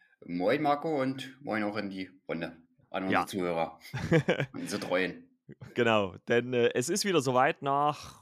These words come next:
Speaker 2: ja, es ist, glaub ich, knapp drei Monate her, ne? Es war, glaub ich, am vierundzwanzigsten zwölften gab's, glaub ich, die letzte Folge Hawkeye. Also ein bisschen mehr wie drei Monate, äh, haben wir die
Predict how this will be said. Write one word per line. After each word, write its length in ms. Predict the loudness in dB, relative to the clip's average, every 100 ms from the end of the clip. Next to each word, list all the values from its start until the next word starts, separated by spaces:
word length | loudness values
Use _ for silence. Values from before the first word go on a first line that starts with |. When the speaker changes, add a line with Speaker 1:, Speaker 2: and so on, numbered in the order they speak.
| _ -10
Speaker 2:
ja, 140 | -4 -4
es 140 | -4
ist, 180 | -10 -4
glaub 260 | -2 0
ich, 220 | -2 -8 -14
knapp 420 | -6 -2 -2 _
drei 220 | 0 0 2
Monate 420 | -2 0 -2 0
her, 320 | -2 -4 -4
ne? 220 | -4 -6
Es 180 | -6 -6
war, 100 | -6
glaub 160 | -4 -6
ich, 100 | -6
am 80 | -4
vierundzwanzigsten 640 | -4 0 -2 -2 -8 -10
zwölften 380 | -2 -2 -2 -6
gab's, 200 | -6 -4
glaub 160 | -6
ich, 60 | -6
die 80 | -4
letzte 280 | -4 -6 -2
Folge 280 | -2 -2 -4
Hawkeye. 520 | -2 0 2 2 0 -4 -20 -20 -12
Also 220 | -10 -6
ein 20 |
bisschen 260 | -4 -2 0
mehr 140 | 0
wie 100 | -2
drei 220 | 0 0
Monate, 600 | 2 0 2 2 2 -2 -2
äh, 320 | -2 -2 -4
haben 160 | -4
wir 100 | -4
die 280 | -4 -4 -6